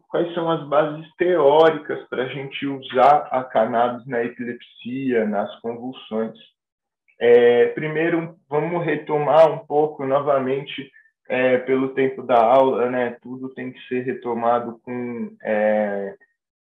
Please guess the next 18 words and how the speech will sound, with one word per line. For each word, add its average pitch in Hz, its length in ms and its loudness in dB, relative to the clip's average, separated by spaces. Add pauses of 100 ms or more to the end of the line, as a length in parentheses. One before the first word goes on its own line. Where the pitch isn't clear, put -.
(140)
um 127 160 -8
pouco 135 400 -8
de 127 100 -14 (140)
superficialidade, 127 1300 0
a 127 40 -10
gente 123 260 -12
não 123 140 -8
pode 120 320 0
aprofundar 120 640 0
muito, 160 400 -6 (280)
mas 127 240 -4
vamos 151 260 -4
retomar 135 480 -2
um 131 140 -2
pouco 131 320 -2
do 117 140 -14
sistema 120 540 -8
endocannabinoide. 117 1080 -4